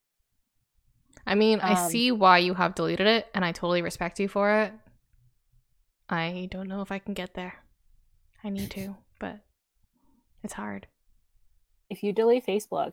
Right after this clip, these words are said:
Speaker 2: who else is gonna tell me all those, like, wedding announcements
Speaker 1: I
Speaker 2: from
Speaker 1: know.
Speaker 2: people in high school that we <laughs> no longer talk to?
Speaker 1: <laughs> I'm taking the hit for us.
Speaker 2: <laughs> Yeah.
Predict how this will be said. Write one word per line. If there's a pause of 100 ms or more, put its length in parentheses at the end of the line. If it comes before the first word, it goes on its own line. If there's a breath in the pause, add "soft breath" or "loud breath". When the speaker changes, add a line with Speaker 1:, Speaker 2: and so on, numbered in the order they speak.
(120)
Speaker 2:
who
else
is
gonna
tell
me
all
those,
like,
wedding
announcements
Speaker 1:
I
Speaker 2:
from
Speaker 1:
know.
Speaker 2:
people (100)
in
high
school
that
we
<laughs>
no
longer
talk
to?
Speaker 1:
<laughs>
I'm
taking
the
hit
for
us.
Speaker 2:
<laughs>
Yeah.